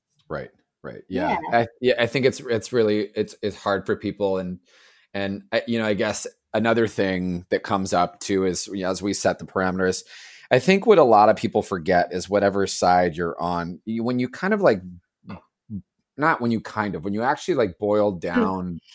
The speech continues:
Speaker 1: most of the things, you realize we kinda want the same thing, you know?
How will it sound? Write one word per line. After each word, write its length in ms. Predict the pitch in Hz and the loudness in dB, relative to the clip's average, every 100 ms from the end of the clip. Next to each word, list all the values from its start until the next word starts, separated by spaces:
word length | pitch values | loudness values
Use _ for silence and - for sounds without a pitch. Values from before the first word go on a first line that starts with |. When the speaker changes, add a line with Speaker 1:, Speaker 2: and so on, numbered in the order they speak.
| _ _ | _ _
Speaker 1:
most 300 | 110 113 - | 6 6 6
of 60 | 104 | 0
the 80 | 98 | 0
things, 580 | 107 107 123 135 - - - _ 123 | 0 0 0 -2 -6 -12 -20 _ 0
you 120 | 131 | 4
realize 400 | 143 170 156 120 | 6 8 6 4
we 80 | 123 | 0
kinda 260 | 139 143 | 0 4
want 220 | 117 120 | 4 4
the 80 | - | 0
same 260 | - 98 82 | 0 0 0
thing, 360 | 101 78 69 - | -4 -4 -8 -12
you 120 | 98 101 | -4 -2
know? 320 | 104 117 | 0 -2